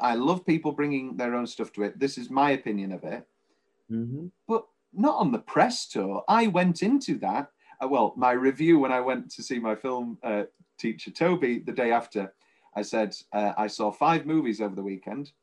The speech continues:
Speaker 1: Uh, and, it, and he said, "Oh, right." And I said, I said, "I saw a biblical al-,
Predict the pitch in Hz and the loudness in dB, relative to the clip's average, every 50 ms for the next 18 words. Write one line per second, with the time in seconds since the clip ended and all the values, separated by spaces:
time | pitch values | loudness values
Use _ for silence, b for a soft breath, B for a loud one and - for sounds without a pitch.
0 | _ _ _ _ _ _ _ _ _ _ _ - 101 101 98 92 - - 104 101 | _ _ _ _ _ _ _ _ _ _ _ -6 -4 -4 -4 -6 -6 -6 -8 -8
1 | 98 - 101 101 95 90 - 95 127 180 233 214 - 120 143 180 175 95 - 110 | -6 -6 -8 -8 -8 -8 -4 0 0 2 2 2 0 0 0 0 0 -2 -4 -6
2 | 107 104 98 - - 104 98 95 - 101 101 98 - 98 98 98 92 - 101 95 | -6 -6 -6 -6 -8 -8 -8 -8 -8 -10 -12 -10 -10 -10 -10 -10 -8 -8 -8 -8
3 | 98 95 - 123 120 139 170 170 - 135 117 110 107 107 107 - | -8 -8 -8 -8 -4 -2 -4 -2 0 0 0 0 0 -2 -2 -6